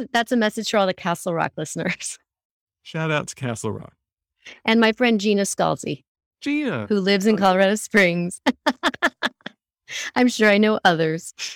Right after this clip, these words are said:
Speaker 2: Anything else you noticed or wanted to call out?
Speaker 1: No, I feel you are such a wonderful commentator on all of these things, and you made me think about things I hadn't thought about,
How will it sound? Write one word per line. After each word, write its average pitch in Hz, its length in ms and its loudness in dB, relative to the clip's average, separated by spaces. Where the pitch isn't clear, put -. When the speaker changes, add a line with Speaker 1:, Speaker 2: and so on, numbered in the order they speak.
Speaker 2:
Anything 131 360 -6
else 127 280 -10
you 113 320 -6
noticed 147 720 -2
or 101 80 -4
wanted 107 300 -6
to - 60 -20
call 131 220 -10
out? 143 300 -6
Speaker 1:
No, 254 400 4
I 254 180 2
feel 403 460 0
you 285 220 0
are 349 120 4
such 277 280 -2
a 277 80 2
wonderful 226 640 -2
commentator 226 760 0
on 196 160 0
all 190 140 0
of 185 120 -2
these 196 160 -8
things, 202 240 -2
and 202 140 0
you 202 80 2
made 208 220 0
me 269 120 0
think 220 220 -4
about 180 380 0
things 196 220 -2
I 175 80 0
hadn't 180 440 -2
thought 170 200 2
about, 160 460 0